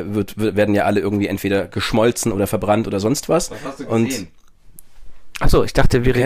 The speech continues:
Speaker 1: Kennst
Speaker 3: über die
Speaker 1: du's?
Speaker 3: nächsten.
Speaker 2: Nur Spoiler
Speaker 1: Nee, im
Speaker 2: Alert
Speaker 1: ersten
Speaker 2: für
Speaker 1: Film.
Speaker 2: die, die zuhören.
Speaker 1: Im ersten
Speaker 3: Ach so,
Speaker 1: Film.
Speaker 3: da fehlt aber die akustische Signalhupe.
Speaker 2: Ach so, meh, meh.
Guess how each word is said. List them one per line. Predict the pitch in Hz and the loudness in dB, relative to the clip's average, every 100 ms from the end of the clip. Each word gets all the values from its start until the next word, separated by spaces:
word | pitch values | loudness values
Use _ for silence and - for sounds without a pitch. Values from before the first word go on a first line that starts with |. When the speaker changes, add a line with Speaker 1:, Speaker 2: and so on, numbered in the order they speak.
| 135 | 2
Speaker 1:
Kennst | |
Speaker 3:
über | 123 | 0
die | |
Speaker 1:
du's? | 127 | 0
Speaker 3:
nächsten. | 135 - 110 | -2 -4 -2
Speaker 2:
Nur | 139 147 | 0 -2
Spoiler | - 135 | -2 2
Speaker 1:
Nee, | 160 | 4
im | 170 | 4
Speaker 2:
Alert | 156 | 4
Speaker 1:
ersten | 151 - 131 | 2 0 -4
Speaker 2:
für | |
Speaker 1:
Film. | 127 | -2
Speaker 2:
die, | 123 | -2
die | 120 | -4
zuhören. | 107 135 101 | -6 -6 -2
Speaker 1:
Im | 147 | 2
ersten | 160 - - | 2 0 -4
Speaker 3:
Ach | 147 | -2
so, | 139 | 0
Speaker 1:
Film. | 131 | 0
Speaker 3:
da | |
fehlt | - 143 | -2 0
aber | 139 127 | 0 -2
die | 131 | -2
akustische | 131 - 135 - - 127 123 | -4 -4 -4 -4 -4 -4 -4
Signalhupe. | 127 139 120 123 135 113 104 104 - - - | -10 -12 -6 -2 -2 -2 -6 -6 -8 -8 -8
Speaker 2:
Ach | |
so, | 117 95 | -6 -4
meh, | 82 53 | -4 -2
meh. | 82 87 | 0 0